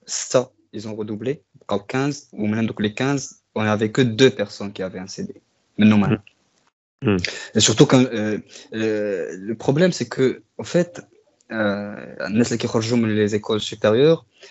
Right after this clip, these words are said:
Speaker 1: euh, ما فاهمينش comment fonctionnent les entreprises.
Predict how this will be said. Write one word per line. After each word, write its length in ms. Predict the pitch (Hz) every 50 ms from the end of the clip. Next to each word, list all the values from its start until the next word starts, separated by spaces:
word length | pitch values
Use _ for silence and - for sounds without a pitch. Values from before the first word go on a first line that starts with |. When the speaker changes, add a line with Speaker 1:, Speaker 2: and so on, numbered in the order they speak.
| _ _ _ - -
Speaker 1:
euh, 220 | 101 95 - - -
ما 140 | 82 98 113
فاهمينش 600 | 110 127 120 120 143 156 165 156 - - - -
comment 280 | - - 131 123 127
fonctionnent 500 | 127 - 123 117 - - - 139 127 120 - _ _ _ _ _ _ _ _ _ _ _ _ _ _ _ _ _ _ _ _ _ 110
les 120 | 113 110 127
entreprises. 580 | 127 117 - 117 104 - - 95 92 - _